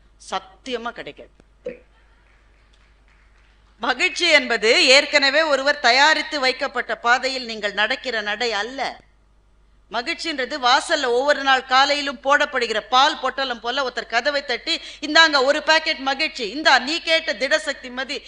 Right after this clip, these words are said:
இந்தா நீ கேட்ட மகிழ்ச்சின்னு" ஒருத்தரும் நமக்கு டெலிவர் பண்ண மாட்டாங்க. நாம தான் நம்ம மனசுல இருந்து அதை எடுக்க வேண்டி இருக்கிறது.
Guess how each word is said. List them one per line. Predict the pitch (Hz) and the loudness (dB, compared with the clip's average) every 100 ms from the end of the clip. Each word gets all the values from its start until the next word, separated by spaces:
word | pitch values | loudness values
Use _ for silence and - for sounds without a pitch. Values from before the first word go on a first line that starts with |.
| - | -12
இந்தா | 285 302 294 | -4 2 2
நீ | 262 320 | 2 0
கேட்ட | 320 311 285 | 4 4 4
மகிழ்ச்சின்னு" | 240 240 285 - 302 262 | 0 -2 -2 -6 -4 -2
ஒருத்தரும் | 247 - 339 349 | -4 -6 -8 -6
நமக்கு | 320 240 208 220 | -8 -10 -10 -6
டெலிவர் | 240 233 | -6 -8
பண்ண | 190 156 156 | -12 -12 -12
மாட்டாங்க. | - 113 _ _ _ _ _ _ _ _ _ | -14 -18 _ _ _ _ _ _ _ _ _
நாம | - 269 285 | 2 2 4
தான் | 262 269 | 2 0
நம்ம | 220 180 196 | 0 -6 -8
மனசுல | 220 - 226 | -8 -8 -10
இருந்து | 196 196 214 | -10 -8 -6
அதை | 180 180 | -6 -8
எடுக்க | 185 214 247 247 | -8 -10 -10 -12
வேண்டி | 175 185 202 196 | -10 -12 -12 -14
இருக்கிறது. | 151 143 131 127 - | -16 -20 -20 -20 -20